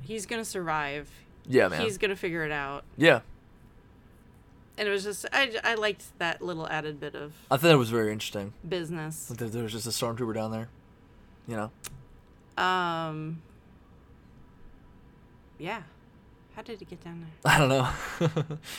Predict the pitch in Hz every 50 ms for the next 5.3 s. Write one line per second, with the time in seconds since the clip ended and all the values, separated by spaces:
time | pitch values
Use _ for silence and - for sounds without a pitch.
0 | - - - - - - - - 240 262 269 247 254 226 202 190 180 170 160 156
1 | 160 165 180 175 - 131 127 131 123 127 120 117 117 117 113 113 113 113 113 113
2 | 110 107 110 113 110 110 113 110 113 117 113 110 110 - - - 110 104 - -
3 | 120 107 - - 113 107 - - 113 98 - - 113 104 104 - - - 107 -
4 | - - - - 107 - - - - - - - - - - - - - - -
5 | - - - - 302 269